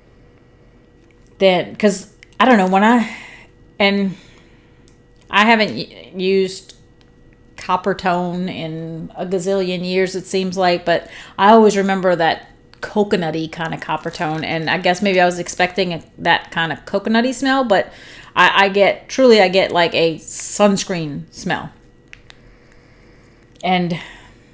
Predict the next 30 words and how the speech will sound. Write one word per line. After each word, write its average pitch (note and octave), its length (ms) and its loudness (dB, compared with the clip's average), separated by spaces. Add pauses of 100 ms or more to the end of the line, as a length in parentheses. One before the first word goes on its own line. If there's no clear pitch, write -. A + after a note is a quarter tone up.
(120)
again, F#3 460 0
hopefully B3 540 2
it's G#3+ 120 2
going A3 260 2
to G#3 80 2
develop, F#3+ 460 2
because F3+ 280 -4
really G#3+ 200 2
that, - 240 2
that's G#3 180 -2
all A3 200 4
I'm F3 100 -4
smelling. E3 480 -6 (2500)
I G3+ 60 2
mean, G3 340 2 (3250)
I F3 60 -2
don't F3+ 140 2
know. E3+ 140 -8 (280)
Uh, E3 320 2 (840)
I A#3 60 0
don't G#3+ 120 2
know C4 100 4
that B3+ 100 4
I'd G#3+ 160 4
want G#3 140 0
my F#3 80 0
house G3+ 260 -2
to G3 60 -12
smell G#3 200 -2
like G3 240 0